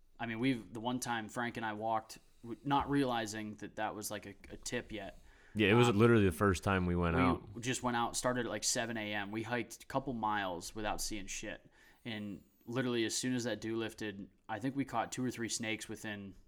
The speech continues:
Speaker 1: two hundred yards.
Speaker 2: Mm-hmm.
Speaker 1: I mean, it was just like bam, bam, bam.
Speaker 2: Yeah.
Speaker 1: So
Speaker 2: And
Speaker 1: I
Speaker 2: it
Speaker 1: think
Speaker 2: wasn't
Speaker 1: we
Speaker 2: until, like, 'cause every snake that we get, I mark on onX, I mark the time, what it was, how big it was, anything that we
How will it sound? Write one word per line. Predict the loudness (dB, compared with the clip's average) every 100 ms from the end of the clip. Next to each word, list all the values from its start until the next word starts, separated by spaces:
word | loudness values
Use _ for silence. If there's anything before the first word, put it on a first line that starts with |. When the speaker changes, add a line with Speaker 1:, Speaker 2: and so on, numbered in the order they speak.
| -8
Speaker 1:
two | -6
hundred | -4 -6 -6
yards. | -4 -4 -4
Speaker 2:
Mm-hmm. | -2 0 2 2 0
Speaker 1:
I |
mean, | -2
it | -6
was | -4
just | -4 -4
like | -4 -4
bam, | -6 -4
bam, | -4 -4
bam. | -4 -6 -6 -14 _ _
Speaker 2:
Yeah. | 0 0 0 -6 -8
Speaker 1:
So | -4 -2 -2 -6 -18 -20 _ 2 6
Speaker 2:
And | 10
Speaker 1:
I |
Speaker 2:
it |
Speaker 1:
think | 12
Speaker 2:
wasn't | 12 12
Speaker 1:
we | 10
Speaker 2:
until, | 8 8 8 8
like, | 8 6 2 -12 -18 -18 0
'cause | 2 2 4 6
every | 8 8
snake | 6 4 4 4
that | 2
we | 4
get, | 8 8
I | 6
mark | 6 6 6
on | 2 4
onX, | 4 4 2 0
I | 2
mark | 4 2 0
the |
time, | -2 2 4 4 2 2
what | 6 8
it | 8
was, | 8 6 4
how | 2 2
big | 2 2
it | 2
was, | 2 2 0 -4
anything | 0 2 2 0
that | 0
we | 0 0